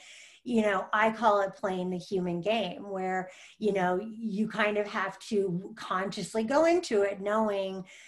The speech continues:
who this person is and how they are, and knowing that they're, you know, that they may do or say things that, you know, normally affect your frequency. And you can consciously make the decision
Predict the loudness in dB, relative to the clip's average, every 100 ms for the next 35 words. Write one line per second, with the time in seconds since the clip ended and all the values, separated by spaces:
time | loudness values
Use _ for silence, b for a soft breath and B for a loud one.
0 | B -8 0 4 4 0 -2 -2 0 -2
1 | 0 0 -2 -4 -2 0 2 2 2 0
2 | 0 -2 -2 -2 -2 -4 -4 -4 -4 -2
3 | 0 0 -2 -4 -4 -2 -4 -2 -2 -2
4 | -4 -2 -2 0 -4 -2 -2 -2 -4 -6
5 | -6 -2 -2 -2 -4 -2 0 -2 -2 -2
6 | -2 -4 -4 -2 -2 -2 -2 -4 -4 -6
7 | -4 -2 -4 -4 -6 -4 -4 -4 -6 B
8 | B B B B 2 2 2 0 -2 -12
9 | -14 -4 0 0 0 0 0 -2 -6 -4
10 | -2 -2 -4 -4 -4 -4 -4 -4 -4 -4
11 | -4 0 0 2 0 0